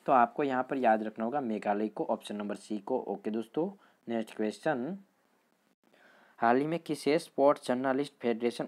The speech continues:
of इंडिया मेडल प्रदान किया गया है? तो आपको याद रखना होगा यहाँ पर किसे दोस्तों, कि जो हमारा फे-, जर्न-, स्पोर्ट्स जर्नलिस्ट फेडरेशन of इंडिया मेडल जो है,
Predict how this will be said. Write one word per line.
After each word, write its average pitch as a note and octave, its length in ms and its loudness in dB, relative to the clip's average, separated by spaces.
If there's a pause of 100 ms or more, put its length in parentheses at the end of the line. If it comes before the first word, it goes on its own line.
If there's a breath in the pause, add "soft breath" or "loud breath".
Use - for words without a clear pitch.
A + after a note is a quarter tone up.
of A#2 80 2 (120)
इंडिया A#2+ 240 0
मेडल A#2 320 0
प्रदान A#2 400 0
किया G2+ 260 -2
गया G#2+ 240 2
है? G#2 340 -6 (440 soft breath)
तो E3+ 60 2
आपको C3+ 300 2
याद A#2 320 4
रखना B2 240 -4
होगा B2+ 140 2
यहाँ A#2+ 240 -2
पर - 140 -8
किसे A#2+ 280 -4
दोस्तों, C3+ 420 0 (380 loud breath)
कि D3+ 80 0
जो D3+ 160 0
हमारा D3+ 480 4 (560 soft breath)
फे-, - 300 2 (280)
जर्न-, B2 380 -2
स्पोर्ट्स D3+ 580 4
जर्नलिस्ट C3 540 4
फेडरेशन A#2 640 0
of B2 180 -2
इंडिया A#2+ 340 0
मेडल A2+ 400 0
जो G#2+ 180 0
है, B2 240 2